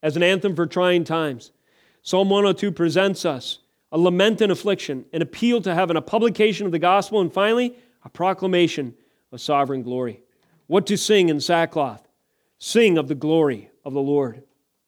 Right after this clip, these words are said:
Example, verse twenty-five. "Of old you laid the foundation of the earth, and the heavens are the work of your hands. They will perish,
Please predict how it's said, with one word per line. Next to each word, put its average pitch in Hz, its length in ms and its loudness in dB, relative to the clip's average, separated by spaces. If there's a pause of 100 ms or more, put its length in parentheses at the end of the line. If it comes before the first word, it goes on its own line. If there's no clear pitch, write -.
(220)
Example, 151 500 0
verse 147 200 -4
twenty-five. 151 720 -2 (600)
"Of 185 160 0
old 247 420 4
you 202 100 2
laid 202 300 2
the 190 80 0
foundation 208 640 2
of 190 80 2
the 190 160 2
earth, 202 380 2
and 170 100 -2
the 165 60 -4
heavens 180 560 0
are 165 200 0
the 160 80 0
work 180 460 2
of 139 80 -10
your 139 120 -6
hands. 143 460 -4 (720)
They 202 240 4
will 247 140 6
perish, 190 640 0